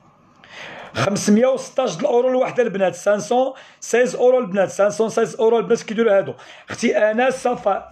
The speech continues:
خمسة، آه، خمسمية وستاش الاورو اختي، خمسمية وستاش الاورو، وهادو مالين ستاش الألف وخمسمية ديفيزي بار تخوا، البنات هادو خمسة آلاف وخمسمية الواحد،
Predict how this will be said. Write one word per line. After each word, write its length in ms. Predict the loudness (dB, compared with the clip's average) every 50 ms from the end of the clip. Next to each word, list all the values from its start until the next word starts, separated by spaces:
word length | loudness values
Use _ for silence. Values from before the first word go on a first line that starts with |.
| _ -14
خمسة، 400 | -8 -4 -4 -4 -4 -2 0 0
آه، 440 | 0 2 2 2 4 4 6 4 4
خمسمية 480 | 2 -2 -4 -4 -2 0 2 2 4
وستاش 560 | 2 2 0 -4 -8 -4 -2 -2 -2 -2 -4 -2
الاورو 380 | 0 2 2 4 4 2 0
اختي، 260 | 0 -4 -8 -14 -16 -18 -20 -20 -20 -20 -20 -12 -8
خمسمية 500 | -6 -4 -4 -4 -2 0 2 2 2 2
وستاش 500 | 0 -2 -4 -6 -6 -4 -4 -4 -4 -4
الاورو، 420 | -2 0 2 2 2 0 0 -4 -8 -16 -20 -20 -20 -14 -4 -2
وهادو 360 | 0 0 0 0 0 0 0
مالين 400 | 0 0 0 0 0 0 -2 -4
ستاش 480 | -4 -8 -8 -6 -4 -4 -4 -4 -6
الألف 500 | -6 -2 0 0 2 0 0 -2 -8 -14 -20 _ _ _ _ _ -12 -2
وخمسمية 800 | 2 2 2 2 0 -2 -6 -6 -4 -4 0 0 0 0 0 -4 -8 -10 -6
ديفيزي 320 | -4 -2 0 0 0 0
بار 240 | -2 -2 -2 -2 -2
تخوا، 400 | -2 -4 -4 -2 0 0 0 -2 -6 -10 -16 -20 -20 -8 -2 -2
البنات 380 | 0 0 0 0 0 0 0
هادو 180 | 0 0 0 0
خمسة 360 | 0 -2 -2 -2 0 0 0
آلاف 200 | 0 0 0 -2
وخمسمية 420 | -2 -2 -4 -4 -4 -4 -2 0
الواحد، 400 | 0 2 2 0 0 -2 -4 -6